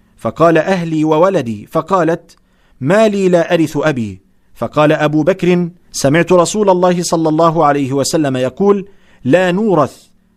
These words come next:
ولكني أعول من كان رسول الله صلى الله عليه وسلم يعوله، وأنفق على من كان رسول الله صلى الله عليه وسلم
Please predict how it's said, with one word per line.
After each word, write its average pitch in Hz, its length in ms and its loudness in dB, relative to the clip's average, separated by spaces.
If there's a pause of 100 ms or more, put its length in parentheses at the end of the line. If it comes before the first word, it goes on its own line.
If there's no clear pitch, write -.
ولكني 165 760 -4
أعول 180 360 0
من 120 240 -4
كان 165 240 0
رسول 170 380 -2
الله 170 320 0
صلى 156 260 -2
الله 147 340 0
عليه 131 280 0
وسلم 135 440 -2
يعوله، 127 520 0 (440)
وأنفق 208 600 0
على 143 300 2
من 131 160 -8
كان 170 260 -2
رسول 165 380 -2
الله 165 300 0
صلى 147 260 -4
الله 143 340 0
عليه 131 260 -2
وسلم 151 600 0